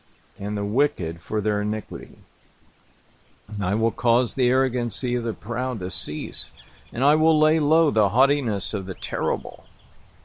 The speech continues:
Terrorists, anybody? Yeah. "I will make a man more precious and rare than fine gold,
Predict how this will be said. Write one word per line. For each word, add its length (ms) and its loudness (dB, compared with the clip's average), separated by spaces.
Terrorists, 640 -2
anybody? 580 0
Yeah. 400 -2
"I 200 4
will 180 6
make 320 2
a 320 4
man 560 2
more 300 4
precious 680 0
and 300 2
rare 340 4
than 240 2
fine 520 0
gold, 560 2